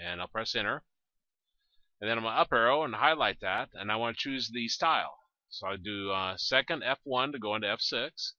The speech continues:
And we just said below, so I wanna choose, uh, below, which is the eighth one. And you just press the number that's in front of it, so I do eight. And now I'm gonna do my graph. So do diamond F three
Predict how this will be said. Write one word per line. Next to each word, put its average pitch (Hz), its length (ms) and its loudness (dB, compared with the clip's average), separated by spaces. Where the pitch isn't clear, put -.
And 107 300 4
we 120 120 0
just 123 200 0
said 135 180 2
below, 123 500 2
so - 180 -4
I 95 60 0
wanna 104 180 -2
choose, 113 460 -2
uh, 104 180 2
below, 110 420 0
which 107 240 -6
is 101 80 -14
the 117 140 0
eighth 139 180 -2
one. 76 160 -14
And 107 140 0
you 127 80 2
just 139 160 -2
press 151 160 4
the 135 80 0
number 131 220 2
that's - 120 -2
in 170 100 -4
front 107 220 2
of 87 60 -6
it, 127 160 -8
so 90 140 -6
I - 20 -4
do 98 180 -4
eight. 101 300 -2
And 101 80 -8
now 117 120 6
I'm 131 40 4
gonna 131 100 2
do 131 100 0
my 123 120 4
graph. 104 340 2
So - 180 -12
do 90 180 -8
diamond 131 640 2
F 120 200 -6
three 131 380 2